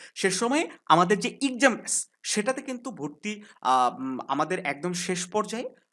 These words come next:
আগামী হয়তো দশ তারিখ থেকে আমরা আমাদের এক্সাম ব্যাচের কার্যক্রম শুরু করব। যদিও, উম, আমরা আরও আগে শুরু করতে চেয়েছিলাম, কিন্তু আমরা কোনো কারণে পারিনি। আমরা দশ তারিখ থেকে, দশ অক্টোবর তারিখ থেকে অনার্স তৃতীয় বর্ষের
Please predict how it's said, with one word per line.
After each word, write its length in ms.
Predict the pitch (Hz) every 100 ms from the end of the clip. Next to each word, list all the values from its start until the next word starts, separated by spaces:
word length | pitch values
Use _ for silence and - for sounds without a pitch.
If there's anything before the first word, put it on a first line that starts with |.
| -
আগামী 380 | 127 135 151 160
হয়তো 320 | 156 147 165
দশ 260 | 127 131 -
তারিখ 240 | 180 185
থেকে 240 | 185 180 -
আমরা 380 | 123 127 127 127 -
আমাদের 280 | - 147 135
এক্সাম 240 | 123 131 131
ব্যাচের 240 | 131 131
কার্যক্রম 400 | 107 107 120 147
শুরু 240 | - 139
করব। 300 | 143 - 160
যদিও, 260 | 147 143 156 147 - -
উম, 200 | 139 131 127
আমরা 260 | 131 135
আরও 200 | - 131
আগে 200 | 123 135
শুরু 240 | - 180 190
করতে 260 | 208 214
চেয়েছিলাম, 400 | 208 202 226 220
কিন্তু 200 | 214 196
আমরা 120 | 185
কোনো 220 | 180 185 180
কারণে 260 | 180 185
পারিনি। 400 | 175 151 214 330 - -
আমরা 380 | 127 135 143 147 - _
দশ 220 | - 156 -
তারিখ 220 | 190 185
থেকে, 160 | 185 -
দশ 280 | 151 156 -
অক্টোবর 380 | - 202 196 202
তারিখ 340 | 202 165 175
থেকে 380 | 190 190 226 240 - -
অনার্স 420 | 139 147 160 - _ -
তৃতীয় 300 | 220 277 311
বর্ষের 380 | 262 254 -